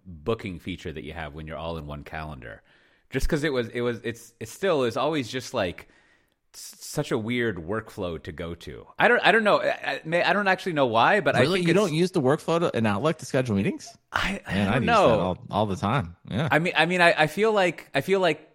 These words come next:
Speaker 1: the interactions that I have with, I actually do use it, but, like, people are always asking me, like,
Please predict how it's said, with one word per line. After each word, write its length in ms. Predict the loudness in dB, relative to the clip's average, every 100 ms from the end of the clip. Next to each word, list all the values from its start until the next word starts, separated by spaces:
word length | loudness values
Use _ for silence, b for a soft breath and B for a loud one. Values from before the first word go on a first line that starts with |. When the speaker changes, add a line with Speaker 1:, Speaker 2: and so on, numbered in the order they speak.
| _
Speaker 1:
the 180 | -2 0
interactions 840 | 0 2 2 4 2 -2 -6 -6 -2
that 100 | 0
I 80 | 0
have 340 | 2 2 2
with, 200 | -2 -6 -2
I 100 | -2
actually 240 | -2 -4
do 100 | 0
use 240 | 0 0 -2
it, 100 | -4
but, 140 | -2
like, 180 | 0 -2
people 300 | -2 -6 2
are 120 | 4 6
always 280 | 4 2
asking 420 | 0 -2 -2 -6 -4
me, 200 | -4 -4
like, 320 | -6 -8